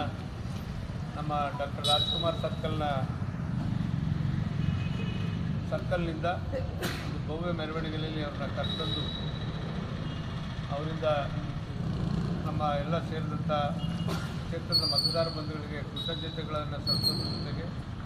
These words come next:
ನಾವೆಲ್ಲರೂ ಎರಡು ಪಕ್ಷದ ವತಿಯಿಂದ ಅವ್ರಿಗೆ ಅಭಿನಂದನೆ ಸಲ್ಲಿಸತಕ್ಕಂಥ ಕಾರ್ಯಕ್ರಮವನ್ನು ಹಾಕ್ಕೊಂಡಿದ್ದಾರೆ.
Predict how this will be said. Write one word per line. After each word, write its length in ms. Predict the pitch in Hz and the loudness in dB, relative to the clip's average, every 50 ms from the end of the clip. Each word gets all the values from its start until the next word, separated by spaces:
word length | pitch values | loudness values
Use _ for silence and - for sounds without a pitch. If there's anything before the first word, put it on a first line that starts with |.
| - - - - - - - - - - - - - - - - - | -4 -4 -2 -2 -2 -2 -2 -4 -4 -4 -2 -2 -2 -2 -2 -2 -2
ನಾವೆಲ್ಲರೂ 400 | 160 - 139 147 - - 170 165 | -2 0 -2 -2 -2 -2 -2 0
ಎರಡು 420 | 156 151 127 123 127 - - 165 | 0 0 -2 -2 -2 -2 -2 -2
ಪಕ್ಷದ 360 | - - - - - - - | -2 -2 -2 -2 -2 -2 -2
ವತಿಯಿಂದ 380 | - - - - 156 - - - | -2 -2 -2 -2 -2 -2 0 0
ಅವ್ರಿಗೆ 220 | - - - - | -2 -2 -2 -2
ಅಭಿನಂದನೆ 400 | - - 151 160 156 151 - - | -4 -2 -2 -2 -2 -2 -2 -2
ಸಲ್ಲಿಸತಕ್ಕಂಥ 960 | - - - - - - - - - - 139 - - - - - - - - 147 131 120 - - - - - - - - - - - - - - - - - - - - - - - - - - - - | -2 -2 -2 -2 -2 -2 0 0 0 0 0 0 0 0 0 -2 -2 0 2 2 2 2 2 0 0 0 0 0 0 0 0 0 0 0 0 0 0 0 0 0 0 0 0 -2 -2 -2 -2 -2 0 0
ಕಾರ್ಯಕ್ರಮವನ್ನು 600 | 139 143 147 - - 139 156 156 - - 143 143 | 0 0 0 0 0 0 0 0 0 0 0 0
ಹಾಕ್ಕೊಂಡಿದ್ದಾರೆ. 680 | 135 135 135 131 - - - - - - 131 - - | 0 0 0 0 0 -2 -2 -2 -2 -2 -2 -2 -2